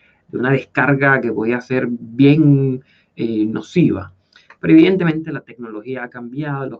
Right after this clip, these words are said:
los dispositivos son cada vez más pequeños, son cada vez más sutiles y se utilizan principalmente como un, un medio de comunicación con nuestros perros, eh, como para transmitir mensajes, porque en el fondo,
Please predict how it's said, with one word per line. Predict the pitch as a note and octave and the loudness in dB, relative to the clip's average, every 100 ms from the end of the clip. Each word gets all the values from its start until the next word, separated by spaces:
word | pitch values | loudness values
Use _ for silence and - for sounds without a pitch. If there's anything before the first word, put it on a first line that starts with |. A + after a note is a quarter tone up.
| _ | _
los | C#3+ - | -20 -20
dispositivos | _ - G#2 A#2 A2+ | _ -20 -10 -10 -10
son | A#2 | -14
cada | A2 G#2 | -16 -18
vez | - | -20
más | - | -20
pequeños, | - G#2+ C#3 D3+ B2 A#2+ | -12 -2 2 4 2 0
son | A#2 A2 | -6 -8
cada | G#2+ | -6
vez | G#2+ A2+ | -8 -8
más | G#2 | -12
sutiles | - - C3+ D3+ B2 A2 C3 - _ - _ - | -10 -2 2 4 4 2 -2 -4 _ -20 _ -6
y | A#2 B2 C#3+ D3+ | 2 4 4 2
se | - C3 | -4 -4
utilizan | - A2 A2 G#2+ B2+ | -2 -2 -2 -2 -6
principalmente | A#2+ A#2+ A2+ A2 G#2 G2+ B2+ | -4 -6 -4 -4 -4 -4 -6
como | B2 A#2 A2 | -4 -4 -4
un, | - A2+ A2 | -6 -6 -8
un | A#2+ A2 G#2+ | -10 -6 -6
medio | G#2+ G#2+ A2 | -4 -2 -2
de | A2 G#2+ | -2 -6
comunicación | - G#2 G#2 G2+ - G2 | -6 -6 -6 -8 -18 -14
con | A#2 | -10
nuestros | B2+ F3 E3+ | -6 -4 0
perros, | F#3+ G3+ G3+ - - _ _ | 2 2 -2 -6 -20 _ _
eh, | - A#2+ A2 G#2+ G2+ - - | -4 0 4 4 4 0 -2
como | C#3 A#2+ | -2 -2
para | - A2 G#2+ G#2 - - | -4 -2 -2 -4 -10 -12
transmitir | C#3 C#3 C#3+ D3 G3+ | -8 0 0 2 2
mensajes, | G#3 G3+ G3 - | 4 2 2 -2
porque | A#2+ B2+ | -2 0
en | A#2+ | 0
el | G#2+ | 2
fondo, | F3+ G#3+ B2 B2+ | 2 4 4 2